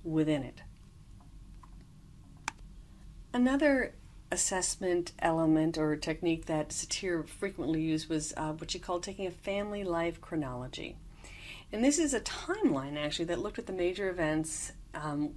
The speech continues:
within a family's life. And so looking at the births and deaths,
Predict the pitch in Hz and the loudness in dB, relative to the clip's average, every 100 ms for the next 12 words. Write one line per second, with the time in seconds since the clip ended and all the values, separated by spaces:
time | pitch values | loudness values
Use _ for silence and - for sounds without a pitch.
0 | - 175 170 170 160 160 160 156 151 147 | -2 0 2 2 0 0 2 4 2 0
1 | 151 135 123 - 139 - 160 160 175 160 | 0 0 -4 -8 -8 -4 -2 0 0 0
2 | 160 156 160 160 160 - 143 139 208 226 | -4 0 2 2 0 -6 -2 -4 -2 0
3 | 220 220 - - - | 0 -2 -8 -8 -8